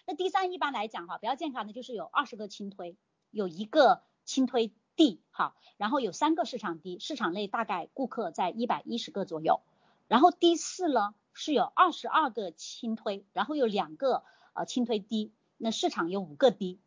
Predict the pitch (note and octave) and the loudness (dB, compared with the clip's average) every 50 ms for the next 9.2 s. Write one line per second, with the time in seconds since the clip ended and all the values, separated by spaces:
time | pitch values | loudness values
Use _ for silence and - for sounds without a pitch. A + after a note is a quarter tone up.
0 | _ _ - A#3+ A3+ - - - A#3 D#3+ E3 G3 A#3 G#3+ F3+ - A3+ F#3 F3+ - | _ _ -8 -6 -4 -4 -4 -4 -4 -4 0 0 0 0 0 2 0 0 2 2
1 | G3 F3 D#3+ - _ _ _ - E3+ F#3 G#3+ G#3 G#3+ E3 - _ _ _ _ _ | 0 0 -2 -4 _ _ _ -4 -2 -2 2 2 2 2 0 _ _ _ _ _
2 | _ _ _ _ _ _ _ - G3 E3+ D#3+ - - G3+ G3+ _ - G3+ G3 F#3 | _ _ _ _ _ _ _ -2 -2 -2 -2 -4 -8 -10 -12 _ -4 -2 0 2
3 | F#3 - - - - D#4 A#3 G3 - A#3 C4 - - G3+ F3 G#3 F#3+ - A3+ G#3 | 2 0 2 10 10 10 10 10 8 8 6 6 2 -10 -10 -10 -8 -8 -8 -8
4 | - G#3+ D#3+ - D#3+ D#3+ E3+ E3 - _ _ _ _ _ _ _ _ - A3 C#4 | -6 -8 -10 -8 -10 -10 -8 -8 -10 _ _ _ _ _ _ _ _ -4 4 8
5 | F4 D4+ A#3 G#3+ C#4+ C4+ A3+ - - A#3+ A3 G#3+ G#3 _ - C4+ B3 B3+ D4 D4+ | 8 8 8 6 0 0 0 -2 -4 -6 -8 -8 -8 _ -16 -12 -6 -4 -2 -2
6 | C4 D#3 D#3+ - E3 D#3+ - _ _ _ _ _ _ - D4+ E4+ E4 G#4 G#4 F4 | -2 -2 -4 -8 -10 -10 -10 _ _ _ _ _ _ -4 -4 -2 0 0 0 0
7 | B3+ G#3 G#3+ C4 C4+ F#3+ F3 F#3+ G#3+ A#3 - C4+ A#3+ A3+ A3 G#3 F#3+ F#3+ F3+ E3+ | 0 -2 -2 -4 -6 -6 -4 -4 -4 -4 -4 -6 -8 -6 -6 -6 -6 -6 -6 -8
8 | E3 - - F3+ F#3 F3 G3 G3 - - A#3 G#3+ G3 - G#3+ G#3 F3 F#3+ F3+ - | -8 -8 -6 -8 -4 -4 -4 -6 -2 -2 -2 -2 -2 -4 -6 -4 -2 -2 -4 -4
9 | - F3 - | -6 -10 -10